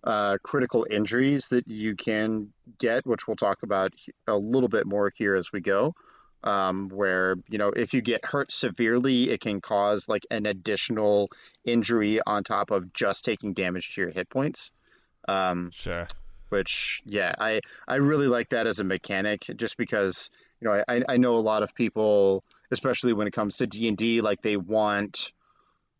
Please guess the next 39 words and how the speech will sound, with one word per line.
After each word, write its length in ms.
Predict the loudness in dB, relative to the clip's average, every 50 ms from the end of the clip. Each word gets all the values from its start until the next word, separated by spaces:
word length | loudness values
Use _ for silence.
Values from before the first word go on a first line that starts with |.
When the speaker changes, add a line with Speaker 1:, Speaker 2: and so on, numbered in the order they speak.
| -8
Speaker 1:
mm, 640 | -6 -4 -4 -4 -4 -4 -4 -2 -2 -4 -6 -6 -8
hit 260 | -4 -2 -2 -2 0
points 300 | 0 -2 -2 -2 -2 -2
to 140 | -2 -2 -2
mean 440 | -2 -2 -2 0 0 0 0 0 0
more. 600 | -2 -2 0 2 4 4 4 4 4 4 2 2
They 140 | 2 0 0
want 280 | 0 0 -2 -2 -2
to, 80 | -4 -4
like, 280 | -2 -2 -2 -2 -4
try 260 | -4 -2 0 0 0 0
and 180 | 0 -2 -4 -8 -8
do 240 | -6 -6 -4 -4 -4
additional 560 | -4 -4 -4 -6 -6 -6 -6 -6 -4 -4 -4
stuff 440 | -6 -10 -8 -4 0 0 0 0 -2 _
with 280 | -6 -2 -2 -2 -2 -6 -10
their, 420 | -8 -2 0 2 4 4 4 2 0 _ _ _ _
their 100 | -2 0
hit, 240 | 0 2 0 0 0
like, 180 | 0 -2 -2 0
"Oh, 140 | 2 2 2
I'm 160 | 2 2 0
gonna, 220 | 0 0 0 -2 -4 -6 -8
you 120 | -6 -4 -4
know, 40 |
s-, 240 | -4 -4 -6 -10 -14 -14 -18 -20 _ _ _ _
break 200 | -2 -2 -2 0
his 160 | -2 -6 -6 -6
knees 540 | -4 -4 -2 -2 -2 -2 -2 -4 -4 -2
or, 260 | -2 0 0 0 0 -2 _ -14 -20 _ _ _
you 80 | -4 -2
know, 280 | 0 0 0 0 -2 -6 -12 -20 _ _ _ _ _ _ _ _
hit 220 | -6 -4 -2 -2
his 100 | -2 -2 -2 -2
arm," 300 | 0 0 2 2 0 -2
or 60 | -2
something 280 | -4 -4 -4 -4 -4 -4
like 200 | -4 -4 -2 0
that. 280 | 0 0 2 0 -2